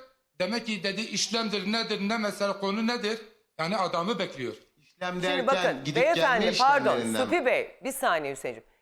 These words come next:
Speaker 3: Supi Bey, beyefendi, rahmetli diyeyim artık, Ra-, Yahya Bey gidip de bir iş yapıp o işten para kazanıp sizin paranızı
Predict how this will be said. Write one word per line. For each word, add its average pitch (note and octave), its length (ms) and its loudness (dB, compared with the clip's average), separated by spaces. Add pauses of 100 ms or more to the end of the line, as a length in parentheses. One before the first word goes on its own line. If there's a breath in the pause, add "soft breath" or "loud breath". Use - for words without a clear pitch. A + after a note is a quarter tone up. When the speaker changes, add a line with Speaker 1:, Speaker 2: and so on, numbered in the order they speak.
(140)
Speaker 3:
Supi C#4+ 320 -2
Bey, C3+ 260 0 (840)
beyefendi, G3+ 760 0 (260)
rahmetli G#3 560 0
diyeyim F3+ 220 -2
artık, D3+ 480 0
Ra-, G#3+ 220 2
Yahya A3+ 520 2
Bey G3 180 0
gidip G#3+ 380 -6
de F#3 280 2 (300 loud breath)
bir C4 340 0
iş D4 260 -4
yapıp A3 360 0
o A3 140 4
işten A#3 440 -2
para A#3+ 220 0
kazanıp G#3+ 400 -2
sizin A3 280 -6
paranızı A3 380 -2